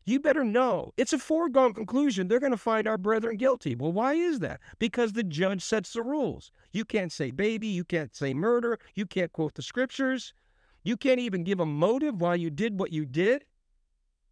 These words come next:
Were you on the property, yes or no? Well, every other crime committed, they wanna know the motive. What,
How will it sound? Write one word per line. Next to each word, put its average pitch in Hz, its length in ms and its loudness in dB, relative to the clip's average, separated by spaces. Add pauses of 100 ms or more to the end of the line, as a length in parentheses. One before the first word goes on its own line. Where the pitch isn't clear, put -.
(320)
Were 247 160 2
you 285 180 2
on 294 140 6
the 285 80 2
property, 277 400 4
yes 247 260 2
or 247 80 2
no? 220 280 2 (1200)
Well, 330 120 0
every 370 240 0
other 370 220 -2
crime 349 640 -2 (920)
committed, 302 540 0 (100)
they 254 160 4
wanna 349 240 0
know 339 220 0
the 330 80 0
motive. 320 460 0
What, 247 180 2